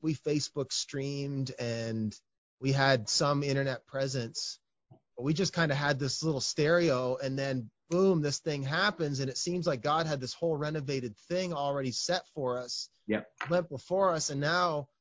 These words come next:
Speaker 1: you know, we're, you know, we're getting thirty thousand views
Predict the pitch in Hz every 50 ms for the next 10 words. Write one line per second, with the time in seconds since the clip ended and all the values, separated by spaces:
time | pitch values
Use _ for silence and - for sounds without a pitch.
0 | _ _ _ _ - 170 160 156 175 220 262 - - 240 233 185 170 147 147 156
1 | 180 226 240 196 208 185 165 147 135 127 123 123 - _ _ _ _ _ - 220
2 | 220 196 160 131 - _ 208 185 185 190 185 175 151 151 135 117 113 135 135 190
3 | 240 269 277 233 147 101 - - - -